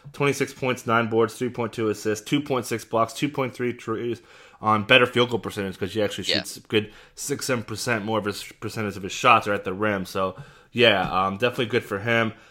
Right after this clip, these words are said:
Speaker 1: Uh, Dorian Finney-Smith, I, I, I thought he was really the number two winner, um, just
Speaker 2: Mm.
Speaker 1: because he's gonna play a ton of four now,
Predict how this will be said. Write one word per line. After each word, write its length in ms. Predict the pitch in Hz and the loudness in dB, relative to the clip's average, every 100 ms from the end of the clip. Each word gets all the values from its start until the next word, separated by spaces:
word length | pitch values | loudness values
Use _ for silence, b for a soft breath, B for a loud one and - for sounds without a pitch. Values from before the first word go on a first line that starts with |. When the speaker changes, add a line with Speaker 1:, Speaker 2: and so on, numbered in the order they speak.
| B | B
Speaker 1:
Uh, 200 | 120 120 | 4 4
Dorian 380 | 110 160 175 143 | 6 8 10 8
Finney-Smith, 500 | 151 127 - 123 113 | 4 4 0 0 2
I, 60 | 107 | 0
I, 420 | 95 110 101 120 | 0 -2 -2 -2
I 40 | |
thought 220 | 120 127 | 2 2
he 120 | 104 123 | 2 0
was 200 | 113 101 | 0 2
really 200 | 110 107 | 4 4
the 80 | 101 | 4
number 260 | 104 104 | 0 0
two 240 | 95 - 110 | -4 -2 -4
winner, 540 | 87 101 107 110 110 b b b | -2 -2 0 -2 -4 b b b
um, 280 | 98 92 92 | 0 0 2
just 140 | 110 | -2
Speaker 2:
Mm. 20 | |
Speaker 1:
because 300 | 123 120 110 | -2 2 2
he's 140 | - 123 | 2 2
gonna 240 | 135 131 | 4 2
play 260 | 107 123 123 | 2 2 4
a 120 | 107 | 4
ton 320 | - - 127 | 0 -2 -2
of 80 | 123 | -2
four 300 | - 107 107 | -2 0 0
now, 320 | 98 90 85 | 0 -4 -6